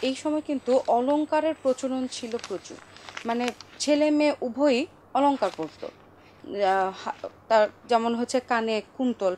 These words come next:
পরা, হাতে বালা পরা, আঙুলে আংটি পরা, হ্যাঁ, পায়ে মল পরা। মল হচ্ছে নূপুরের মতো, কিন্তু এই মলটা একটু মোটা হয় আর নূপুরটা একটু পাতলা বা চিকন হয়। ওই, ওই ওইটাকে বলা হয় হচ্ছে মল, যেটা পায়ের মধ্যে অনেক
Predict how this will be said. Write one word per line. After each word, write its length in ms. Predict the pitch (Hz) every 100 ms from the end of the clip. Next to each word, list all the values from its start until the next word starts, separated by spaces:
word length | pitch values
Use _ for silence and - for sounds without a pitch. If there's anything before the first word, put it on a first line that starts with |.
| -
পরা, 280 | 185 175 - - - -
হাতে 360 | - 208 - 208 185
বালা 260 | 196 185
পরা, 440 | 175 180 170 175 190 - - - - - -
আঙুলে 400 | 220 226 220 214
আংটি 400 | 208 220 - 214
পরা, 320 | 190 175 170 - - - - - -
হ্যাঁ, 180 | 302 226 -
পায়ে 280 | 240 226 233
মল 320 | 233 226 226 220
পরা। 180 | 175 180
মল 300 | 214 226 240 262
হচ্ছে 380 | 262 - 302
নূপুরের 480 | 277 262 - 294 302
মতো, 280 | 262 - 349 262 -
কিন্তু 220 | 240 233
এই 120 | 247 233
মলটা 600 | 220 220 233 226 277 311
একটু 220 | - 294
মোটা 340 | 254 226 208
হয় 200 | 180 147 - - - - -
আর 180 | 196 202
নূপুরটা 640 | 226 - 269 - - 247
একটু 240 | 190 - 220
পাতলা 400 | 214 208 - 196
বা 100 | 190 190
চিকন 300 | - - 185 185
হয়। 120 | 233
ওই, 120 | 233 196 -
ওই 280 | 190 196 190 - - - -
ওইটাকে 340 | 226 254 269
বলা 200 | 240 233
হয় 160 | 240 240
হচ্ছে 180 | -
মল, 240 | 226 185 190
যেটা 200 | 190 208
পায়ের 220 | - 202 208
মধ্যে 260 | 202 233
অনেক 240 | 214 208